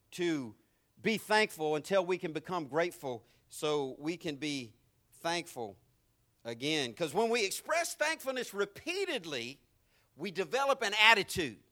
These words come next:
And that attitude is gratitude. But unless we express thankfulness repeatedly,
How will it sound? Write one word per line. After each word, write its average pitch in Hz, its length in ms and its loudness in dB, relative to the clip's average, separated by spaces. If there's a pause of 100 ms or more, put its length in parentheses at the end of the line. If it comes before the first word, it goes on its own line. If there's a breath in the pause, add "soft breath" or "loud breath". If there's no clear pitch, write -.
(460)
And 147 120 -2
that 180 160 8
attitude 247 520 2
is 269 200 -4
gratitude. 165 580 0 (380 soft breath)
But 233 200 0
unless 285 680 0
we 330 480 -6 (420)
express 320 1000 0 (560)
thankfulness 285 640 0
repeatedly, 190 960 -4